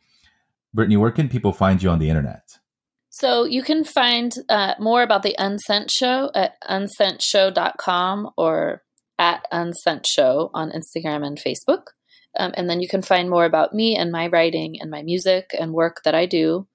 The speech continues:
Speaker 2: at brittany dash ballard dot com or on Instagram and Facebook at Baby Luck Brit. That's Baby Luck, B R I T T.
Speaker 1: Awesome.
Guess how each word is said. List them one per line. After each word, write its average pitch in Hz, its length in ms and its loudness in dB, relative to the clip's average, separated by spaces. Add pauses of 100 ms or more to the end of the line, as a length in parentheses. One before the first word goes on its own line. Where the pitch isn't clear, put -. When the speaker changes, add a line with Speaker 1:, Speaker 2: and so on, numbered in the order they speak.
(280)
Speaker 2:
at 165 260 0
brittany 190 680 0
dash 160 360 2
ballard 165 480 2
dot 147 240 -4
com 185 440 -6 (500)
or 165 240 6
on 160 120 -2
Instagram 185 500 -2
and 170 100 -4
Facebook 165 600 0
at - 400 0 (720)
Baby 165 340 2
Luck 156 380 2 (100)
Brit. 139 440 0 (180)
That's - 240 -2
Baby 160 720 0
Luck, 143 340 -2 (220)
B 151 180 -2
R 135 180 -4
I 139 180 -10
T - 140 -10
T. - 280 -16 (880)
Speaker 1:
Awesome. 80 360 0